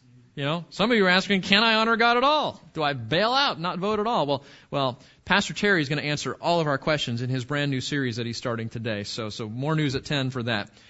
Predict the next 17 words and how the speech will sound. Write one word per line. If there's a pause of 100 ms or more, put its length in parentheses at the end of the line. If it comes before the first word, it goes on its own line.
(300)
But,
but
the, (160)
the,
the,
what
we
need (260)
to
answer
that
question, (340)
the
Bible
calls (800)
wisdom. (1300)
Okay?